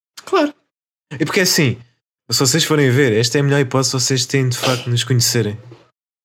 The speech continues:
Só faltou aqui uma coisa que não vão conhecer porque nós já a cortamos. Mas de resto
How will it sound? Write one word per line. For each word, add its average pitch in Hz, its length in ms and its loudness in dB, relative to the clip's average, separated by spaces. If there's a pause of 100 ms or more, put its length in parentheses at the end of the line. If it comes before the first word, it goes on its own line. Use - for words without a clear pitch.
(180)
Só 139 80 0
faltou 156 260 0
aqui 156 120 -2
uma 156 160 2
coisa 151 320 0
que - 120 -16 (360)
não 139 280 2 (140)
vão 127 320 -2
conhecer 120 460 0
porque 127 180 -8
nós 123 160 2
já 117 120 0
a 117 40 0
cortamos. 95 560 -6 (1040)
Mas 104 280 -4
de - 80 -2
resto 113 480 -2